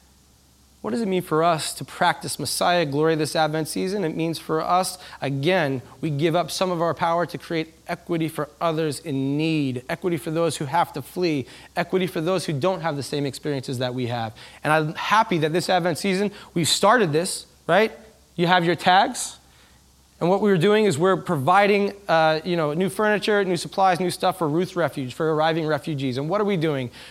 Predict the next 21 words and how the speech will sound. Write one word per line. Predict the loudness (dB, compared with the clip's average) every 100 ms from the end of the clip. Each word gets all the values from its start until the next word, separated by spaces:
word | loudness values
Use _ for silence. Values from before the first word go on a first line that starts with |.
| -6
We | 0
are | 0
simply | 0 0 0 0 -2
bringing | 0 0 0
a | 0
bit | -4 -4 -6 -4
of | -4
normalcy | -2 0 -2 -2 -6
to | -6 -6
a |
life | -2 -4 -4
that's | -10
been | -8 -10
turned | -8 -10
upside | -10 -10 -10
down. | -12 -14 -20 _ _ _ _ _ _ _
That | -2
is | -2 -4 -2
all | 0 2
we're | 2
doing. | 0 -2 -4